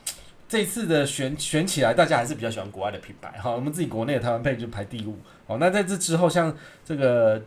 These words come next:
橘子支付的部分只有二点二趴，好，那这个投票的人也是比较少了哈，毕竟，呃，他们才刚起步，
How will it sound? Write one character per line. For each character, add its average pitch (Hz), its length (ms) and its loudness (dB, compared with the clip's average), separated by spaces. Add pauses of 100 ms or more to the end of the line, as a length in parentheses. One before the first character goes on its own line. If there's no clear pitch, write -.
橘 175 180 2
子 180 100 -6
支 185 200 0
付 196 120 2
的 160 60 6
部 156 100 -2
分 151 140 -2
只 131 80 -6
有 113 120 -2
二 135 80 -6
点 101 140 -8
二 104 120 -8
趴， 92 220 -12
好， 98 200 -12
那 123 180 -6
这 117 100 -8
个 98 280 -8 (340)
投 143 100 0
票 214 160 6
的 147 80 2
人 117 80 -2
也 101 80 -4
是 120 100 -12
比 104 60 -16
较 117 120 -4
少 117 180 -8
了 90 60 -12
哈， 101 160 -8
毕 151 100 -6
竟， 143 240 -6 (260)
呃， 120 120 -8
他 151 100 -8
们 135 80 -10
才 127 80 -6
刚 127 240 -10
起 110 240 -12
步， 113 180 -10